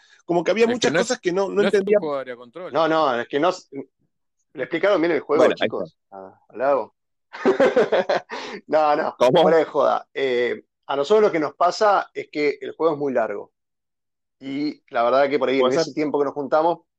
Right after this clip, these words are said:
Speaker 3: prefieren jugar otras cosas. Yo conseguí un mapa, una expa-, una expansión que es la de Bielo-, Bie-, la de Belarus, que lo acorta bastante, pero sigue siendo un juego largo. Entonces ahí es
Speaker 1: Claro.
Speaker 3: cuando yo vengo con la caja y me miran como diciendo, "No, pues jugamos otra cosa porque vamos a estar toda tarde jugando esto y quiero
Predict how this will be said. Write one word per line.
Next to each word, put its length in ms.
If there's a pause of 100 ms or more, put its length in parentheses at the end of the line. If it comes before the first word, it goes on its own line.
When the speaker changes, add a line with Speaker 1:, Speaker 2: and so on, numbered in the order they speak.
(320)
Speaker 3:
prefieren 440
jugar 200
otras 200
cosas. 500 (600)
Yo 240
conseguí 400
un 160
mapa, 340
una 120
expa-, 140
una 120
expansión 480
que 80
es 40
la 180
de 60
Bielo-, 300
Bie-, 280 (120)
la 140
de 60
Belarus, 680 (160)
que 160
lo 100
acorta 480
bastante, 640
pero 140
sigue 180
siendo 200
un 60
juego 200
largo. 500 (600)
Entonces 380
ahí 120
es 80
Speaker 1:
Claro. 100
Speaker 3:
cuando 160
yo 160
vengo 180
con 140
la 140
caja 280
y 40
me 80
miran 180
como 80
diciendo, 220
"No, 180
pues 160
jugamos 260
otra 140
cosa 300
porque 180
vamos 140
a 40
estar 160
toda 180
tarde 160
jugando 260
esto 180
y 20
quiero 240